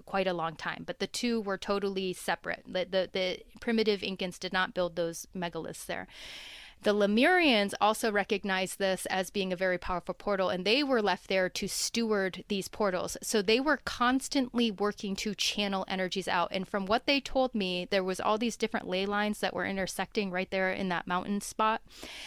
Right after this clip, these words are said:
And the Lemurians were constantly doing sort of these, like, rituals and ceremonies in order to move the excess energy that needed to leave the planet.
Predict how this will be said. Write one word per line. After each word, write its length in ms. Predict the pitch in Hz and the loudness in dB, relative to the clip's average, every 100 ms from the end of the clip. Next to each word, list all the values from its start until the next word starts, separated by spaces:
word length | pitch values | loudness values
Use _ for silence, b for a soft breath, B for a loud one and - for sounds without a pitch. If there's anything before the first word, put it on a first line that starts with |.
| B B - | B B -2
And 460 | 208 202 202 196 | 2 2 2 2
the 180 | 202 196 | 2 4
Lemurians 560 | 196 202 233 247 233 - | 2 2 4 4 2 0
were 80 | 208 | -4
constantly 600 | - 233 - 226 226 220 | 0 0 0 -2 0 0
doing 260 | 214 208 | 0 -2
sort 200 | - 208 | 0 -2
of 120 | 196 | 0
these, 180 | 196 190 | -2 -2
like, 160 | 196 180 | -2 0
rituals 640 | 196 202 - 196 180 175 | -2 0 0 2 2 0
and 120 | 180 | -4
ceremonies 580 | - 196 196 185 180 170 | -2 0 2 0 -2 -4
in 100 | 196 | -2
order 240 | 190 190 196 | -2 0 -2
to 180 | - | -2
move 440 | 180 185 208 208 - | -2 2 2 0 -4
the 120 | - | -4
excess 400 | 196 - 196 - | -4 -4 -6 -4
energy 400 | 190 185 185 196 | -2 -2 -2 -2
that 180 | 175 175 | -2 -2
needed 260 | 190 185 180 | -4 -6 -6
to 100 | 180 | -6
leave 380 | 180 185 185 - | -6 -6 -6 -6
the 60 | 165 | -10
planet. 400 | - 170 156 | -6 -4 -4